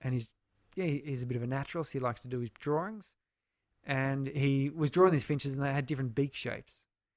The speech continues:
And at different parts of the island or on s-, or even on separate islands,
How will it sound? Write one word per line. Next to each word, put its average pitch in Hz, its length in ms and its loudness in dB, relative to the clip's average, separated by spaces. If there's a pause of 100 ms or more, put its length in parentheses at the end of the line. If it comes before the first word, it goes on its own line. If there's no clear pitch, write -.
(480)
And 131 200 2
at 127 100 2
different 170 300 2
parts 131 280 0
of 131 60 -6
the 123 100 0
island 131 380 -2
or 123 120 -2
on 117 80 -4
s-, - 320 -4
or 135 200 2
even 127 160 0
on 120 100 -2
separate 131 460 0
islands, 123 560 -6